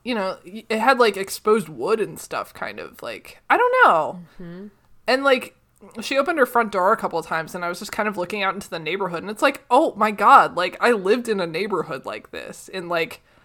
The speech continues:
Speaker 1: like, still technically, like, in the city." So it just, like, really threw me for a loop. I was expecting more of, like, a, a Jake type of neighborhood, I guess, where all the houses look the same. But they did not in, in this instance.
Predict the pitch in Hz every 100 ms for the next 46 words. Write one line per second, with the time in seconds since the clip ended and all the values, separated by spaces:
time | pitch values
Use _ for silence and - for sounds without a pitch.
0 | _ 220 202 - 247 233 220 214 185 180
1 | 170 156 - 190 170 160 - 185 - -
2 | _ _ _ _ - 214 180 175 - -
3 | 220 427 415 403 254 196 277 359 - 240
4 | 269 233 202 151 196 160 156 196 - 240
5 | 269 240 226 214 202 170 165 - 165 -
6 | 156 160 - 143 139 - - - _ _
7 | _ _ _ - 156 - 98 107 - 98
8 | - - 90 - - 165 160 - 175 202
9 | 208 - - - 117 95 190 180 220 233
10 | 196 165 233 139 - 165 170 147 135 170
11 | 165 175 - _ _ 156 135 - 131 -
12 | -